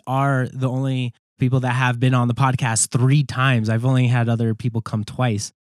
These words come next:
You do have the record. You guys are the record holder for how many times you've been on this podcast. And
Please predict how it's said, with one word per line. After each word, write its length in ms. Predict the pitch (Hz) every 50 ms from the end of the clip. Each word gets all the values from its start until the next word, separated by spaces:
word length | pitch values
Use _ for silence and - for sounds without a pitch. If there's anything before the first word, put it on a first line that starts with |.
| _ -
You 160 | 135 127 123
do 160 | 123 117 131 143
have 140 | 151 143 135
the 80 | 135
record. 460 | 131 139 143 151 - 135 123 123 131 - _ _ _ _ _ _ _ _ _
You 220 | - 127 120 117 117
guys 240 | 120 113 113 110
are 180 | 110 - 113 110
the 100 | 110 110
record 240 | 107 107 107 113 107
holder 280 | 110 110 110 110 110
for 160 | 110 107 110 104
how 160 | 101 120 113
many 160 | 110 107 110
times 240 | 110 - 110 107 101
you've 80 | 101
been 100 | 101 113
on 160 | 120 123 117 104
this 120 | 98 92
podcast. 520 | - - 95 98 - 110 98 101 104 - -
And 320 | 135 123 117 117 113 104